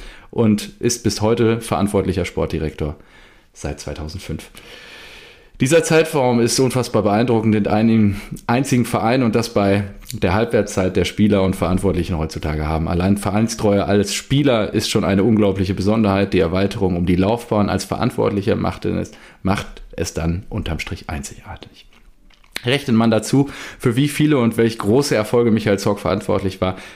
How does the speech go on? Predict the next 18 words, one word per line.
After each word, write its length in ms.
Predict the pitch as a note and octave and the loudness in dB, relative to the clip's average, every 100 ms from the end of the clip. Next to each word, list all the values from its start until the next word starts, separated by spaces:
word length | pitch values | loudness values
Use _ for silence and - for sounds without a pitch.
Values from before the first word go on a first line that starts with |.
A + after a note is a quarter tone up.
| - | -6
gehen 360 | - G2 G2+ E2+ | 2 4 4 2
einem 260 | F2 F2 F2 | 0 2 4
die 120 | F#2 | 2
Superlative 840 | G2+ - G#2+ E2 - - E2 - | 0 -2 -4 -4 -6 -10 -10 -10
aus. 340 | - - - - - - - - - | -10 -12 -12 -14 -20 -20 -20 -20 -2
Michael 360 | C#3 D3+ D3 D3+ | 0 2 2 2
Zorc 320 | C#3+ G#2 - | 2 0 -2
feierte 440 | - A2+ A#2+ - | -2 0 0 2
in 120 | A#2 A2 | 0 2
seiner 380 | A2 G#2+ G#2+ - - _ _ _ - | 2 2 0 -4 -16 _ _ _ -12
Zeit 380 | - C3+ A2 - | -4 -2 -2 0
viele 220 | D3 C3+ | 0 2
Erfolge 340 | A#2 A#2+ G#2 | 0 2 2
mit 140 | F#2+ - | 2 0
Borussia 320 | F2 F2 F#2 | -4 -2 -2
Dortmund. 420 | E2 D#2+ E2 - - | 0 -2 -6 -10 -6
Sieben 600 | F#2+ E3+ A3 A3 - - | 0 2 2 2 -2 -10
Vizemeisterschaften 1160 | - D3 - A#2 A2+ A#2 A#2 A2+ A2 - C#3+ | -2 -2 0 -2 0 0 0 0 -2 -2 -8